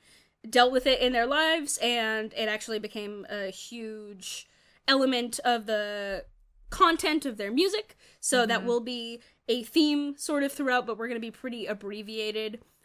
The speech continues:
Speaker 1: about it. Um, not very explicit, 'cause we have some more fun and
Speaker 2: Right.
Speaker 1: awesome gay things to get into with
Speaker 2: Yeah.
Speaker 1: their lives.
Speaker 2: Yep. So,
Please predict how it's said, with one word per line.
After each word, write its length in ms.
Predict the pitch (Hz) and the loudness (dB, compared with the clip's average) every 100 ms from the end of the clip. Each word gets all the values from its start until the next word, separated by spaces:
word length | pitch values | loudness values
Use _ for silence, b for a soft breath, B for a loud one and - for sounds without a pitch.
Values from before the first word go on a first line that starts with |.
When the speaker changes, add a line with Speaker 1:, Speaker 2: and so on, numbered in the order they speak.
| - | -8
Speaker 1:
about 400 | 208 196 208 240 | -4 0 2 2
it. 320 | 294 - - _ | 0 -2 -12 _
Um, 440 | 220 214 202 202 196 | -4 -4 -4 -8 -10
not 140 | 190 | -10
very 400 | 214 202 202 196 | -8 -8 -8 -10
explicit, 720 | - 190 - 202 - 185 175 _ | -12 -12 -12 -10 -6 -8 -8 _
'cause 160 | - 233 | -20 -14
we 80 | 240 | -8
have 280 | 226 226 - | -6 -6 -10
some 240 | - 240 | -12 -8
more 340 | 220 214 202 - _ | -8 -8 -10 -16 _
fun 500 | _ 254 226 214 208 - _ _ - | _ -6 -4 -4 -8 -16 _ _ -8
and 80 | 208 | -4
Speaker 2:
Right. 120 | 190 | -2
Speaker 1:
awesome 340 | 214 - 196 | -2 -4 -6
gay 180 | 196 190 | -8 -10
things 460 | 185 185 170 180 - | -8 -10 -10 -14 -12
to 80 | 202 | -12
get 160 | 160 | -12
into 360 | 160 180 156 - | -14 -16 -14 -14
with 80 | - _ | -18 _
Speaker 2:
Yeah. 220 | 185 - | -10 -8
Speaker 1:
their 180 | 120 85 | -12 -16
lives. 540 | 65 - - - - _ _ _ _ | -18 -20 -14 -14 -14 _ _ _ _
Speaker 2:
Yep. 320 | 208 214 254 - _ - | -8 -6 -6 -10 _ -14
So, 800 | - - 285 339 240 175 165 | -10 -2 0 2 0 -2 -6